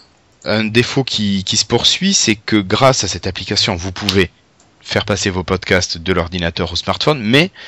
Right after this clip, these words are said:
une fois dans votre smartphone, ils sont lus comme des podcasts, super, vous pouvez reprendre là où vous avez mis la pause, c'est génial, ça marche super bien,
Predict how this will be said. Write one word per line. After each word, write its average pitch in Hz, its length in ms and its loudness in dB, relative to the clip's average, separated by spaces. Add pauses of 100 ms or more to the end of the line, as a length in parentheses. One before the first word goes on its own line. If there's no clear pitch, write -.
(400)
une 113 100 0
fois 147 140 2
dans 135 120 4
votre 107 240 2
smartphone, 139 640 0
ils 98 100 -2
sont 127 160 2
lus 160 140 0
comme 117 160 2
des 107 80 6
podcasts, - 560 0
super, 143 420 0
vous 95 120 -8
pouvez 98 200 0
reprendre 110 420 0
là 104 80 4
où 98 60 0
vous 92 180 -4
avez 90 200 0
mis 92 100 -2
la 85 140 2
pause, 135 340 2
c'est - 160 -2
génial, 98 340 2
ça - 160 -2
marche 92 200 -2
super 95 280 -2
bien, 127 220 -2